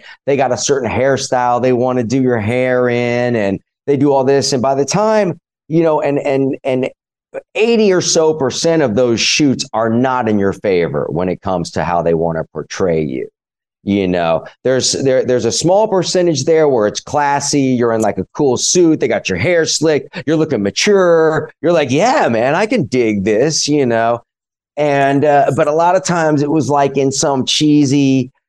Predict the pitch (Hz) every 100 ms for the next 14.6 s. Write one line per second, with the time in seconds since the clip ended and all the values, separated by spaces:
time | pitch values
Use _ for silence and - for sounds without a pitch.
0 | - 170 156 185 151 - 180 156 151 143
1 | 151 151 139 117 110 131 135 123 127 107
2 | 110 113 113 117 117 110 - - 113 123
3 | 135 139 143 135 131 127 139 139 135 127
4 | - - 156 156 - 185 214 208 190 185
5 | 190 208 214 190 156 151 170 - 220 208
6 | 175 120 233 220 214 196 165 139 143 139
7 | 131 - 196 170 190 185 226 220 190 233
8 | 254 214 190 160 214 208 190 165 - 220
9 | 214 175 165 151 156 170 - - 147 156
10 | 160 156 - - 269 254 202 156 120 104
11 | _ _ 160 170 170 175 170 190 226 202
12 | 180 175 _ _ 180 202 196 190 190 202
13 | 196 190 180 190 - 165 147 147 143 143
14 | 151 185 180 143 135 151